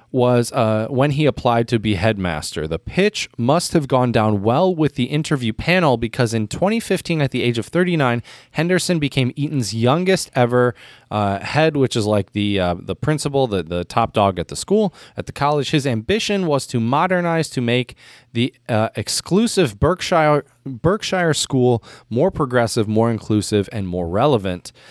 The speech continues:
uh, as he explained in an interview with The Guardian. So here's the thing. My first two cents, my first take on this, Jared, is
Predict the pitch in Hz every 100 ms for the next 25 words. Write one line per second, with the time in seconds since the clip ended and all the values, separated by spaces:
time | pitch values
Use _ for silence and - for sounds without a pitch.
0 | - - 95 95 101 - 110 - - 98
1 | 87 87 - 101 95 98 95 92 95 87
2 | 90 92 113 120 69 - - - - 160
3 | 247 240 226 202 87 - - - _ _
4 | 131 131 - 208 214 - _ - 190 180
5 | 170 127 - 110 - 170 - - 151 117
6 | 107 87 - 101 87 82 107 101